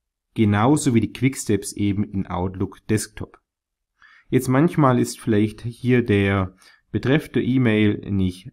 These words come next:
aussagekräftig und detailliert genug, ähm, dass wir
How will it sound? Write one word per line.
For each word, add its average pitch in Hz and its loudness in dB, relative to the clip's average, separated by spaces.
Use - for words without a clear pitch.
aussagekräftig 139 0
und 110 -6
detailliert 139 2
genug, 131 2
ähm, 107 0
dass 107 -2
wir 117 0